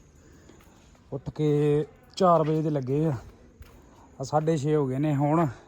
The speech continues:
ਅੰਦਰ ਵੜਨ ਲੱਗੇ ਆ। ਗੋਇਆ ਗੋਇਆ ਸੱਟ ਕੇ, ਪੂਰੀ ਸਫਾਈ ਸਫੂਈ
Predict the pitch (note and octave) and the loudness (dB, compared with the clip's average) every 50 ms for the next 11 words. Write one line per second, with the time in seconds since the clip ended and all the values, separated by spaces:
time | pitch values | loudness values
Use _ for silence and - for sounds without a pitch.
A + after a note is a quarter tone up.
0 | - - D3+ D#3 C#3 C#3 D3 C3+ C3+ C3 C3 C#3 C#3+ C3 B2 D3+ D#3+ D#3 D3+ C#3+ | -12 -8 -6 -4 -4 -2 -2 -2 -2 -2 -2 -4 -4 -6 -4 -2 -2 -2 -2 -4
1 | - - - - - - - - - - - - - - C3+ D3+ D#3 D#3 D#3+ D#3 | -6 -8 -14 -20 -20 -20 -20 -20 -20 -20 -20 -16 -12 -4 -2 0 2 2 2 2
2 | D3 D#3+ D#3+ D3+ C#3+ - - - - D3 - - F3 - D3+ D#3 D#3 D3 A#2+ - | 2 2 2 0 0 -4 -6 -6 -6 -4 -2 -2 -2 0 0 0 0 0 -2 -4
3 | - - - - - - - - - - - - - - - - - - F#3 G3 | -10 -20 -20 -20 -20 -20 -20 -20 -20 -20 -20 -20 -20 -20 -20 -16 -10 -6 -4 -2
4 | G3 G3 F3+ D#3+ C3+ C#3+ C3+ D#3 D#3+ D#3+ D#3+ D3 C#3+ B2+ C#3+ D#3 D#3 D3+ | 0 0 0 -2 -4 -4 -2 -2 0 0 -2 -4 -6 -6 -6 -6 -6 -6